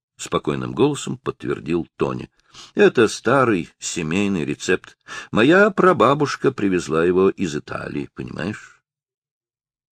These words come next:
«Ты удивляешь меня». «Неужели,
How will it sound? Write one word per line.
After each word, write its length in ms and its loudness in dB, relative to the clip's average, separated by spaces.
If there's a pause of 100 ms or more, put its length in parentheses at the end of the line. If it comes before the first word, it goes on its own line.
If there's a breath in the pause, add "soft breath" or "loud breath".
(500 loud breath)
«Ты 380 0
удивляешь 680 -2
меня». 340 -10 (420)
«Неужели, 920 4